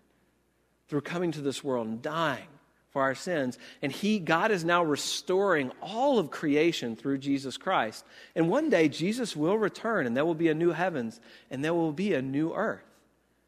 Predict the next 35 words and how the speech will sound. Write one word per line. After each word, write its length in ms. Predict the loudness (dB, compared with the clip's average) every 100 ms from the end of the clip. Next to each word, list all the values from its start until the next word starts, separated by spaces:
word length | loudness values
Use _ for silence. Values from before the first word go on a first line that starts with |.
| _ _ _
So 160 | 0
that 320 | 6 8 8 4
framework 800 | -6 2 4 4 4 4 2
works 400 | 4 6 6 4
on 100 | 0
a 40 | 0
big 260 | 2 2 0
scale, 300 | 0 2 2
but 100 | 0
I 60 |
wanna 120 | -2
let 120 | -2 0
you 80 |
guys 200 | 0 -2
know 80 | 0
it 60 | -2
also 320 | -2 -4 -2
works 300 | 0 0 0
in 100 | 0
your 200 | 2 2
lives 440 | 4 4 4 0
as 160 | -4 -6
individuals. 1160 | -2 0 0 4 4 4 -4 -14 -20 -20 -20 _ _ _ _ _ _ _ _ _ _ _ _ _ _ _ _ _ _ _ _ _ _ -20 _ _ _ _ _ _
So 120 | -4
how, 280 | 6 8 8
how 240 | 8 8
is 100 | 8
the 80 | 4
power 260 | 0 6 6
of 120 | 6
the 40 |
gospel 400 | 4 4 4 -4
applied 380 | -6 2 4 4
to 120 | 0
me? 500 | -2 2 4 2 -4